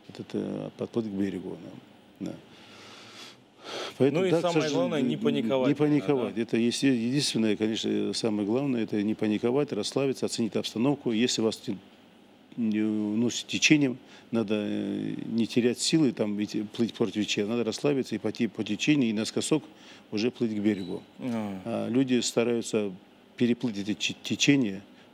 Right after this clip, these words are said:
Speaker 1: э, тратя свои силы, и уже не, не хватает сил, он дальше они тонут. Поэтому не надо плыть против течения, надо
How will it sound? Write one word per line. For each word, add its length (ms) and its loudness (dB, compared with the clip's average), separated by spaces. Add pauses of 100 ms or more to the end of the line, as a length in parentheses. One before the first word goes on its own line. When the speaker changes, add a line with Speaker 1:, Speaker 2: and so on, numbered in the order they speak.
Speaker 1:
э, 460 -2
тратя 300 0
свои 220 0
силы, 320 2
и 140 0
уже 300 0
не, 180 0
не 140 -2
хватает 420 -2
сил, 200 -2
он 240 -2 (140)
дальше 320 -2
они 240 -2 (180)
тонут. 280 -6 (440)
Поэтому 360 0
не 140 0
надо 500 -2 (220)
плыть 140 -2 (200)
против 260 2
течения, 420 0
надо 240 -2